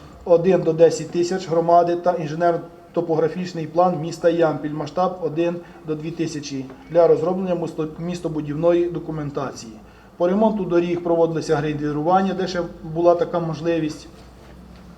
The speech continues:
Це у місті Ямпіль та у селі Довжок на чотириста десять тисяч гривень. Встановлено вуличні світильники. Проведено встановлення п'ятдесяти у-, світильників у селі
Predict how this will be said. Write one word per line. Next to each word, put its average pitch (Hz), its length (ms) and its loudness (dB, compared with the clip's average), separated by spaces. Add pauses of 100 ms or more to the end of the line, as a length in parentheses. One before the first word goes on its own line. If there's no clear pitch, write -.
(260)
Це 175 160 6
у 175 140 0
місті 160 320 -4
Ямпіль 180 400 2
та 165 220 6
у 170 300 -4
селі 160 280 -4
Довжок 143 440 -2
на 147 80 -6
чотириста 156 440 -6
десять 151 340 -2
тисяч 151 340 -8 (280)
гривень. 139 340 0 (340)
Встановлено 185 500 4
вуличні 175 400 0
світильники. 175 760 -2 (720)
Проведено 175 680 6 (240)
встановлення 175 600 4
п'ятдесяти 175 640 0
у-, 170 340 0
світильників 180 720 -2
у 175 200 0
селі 175 460 -2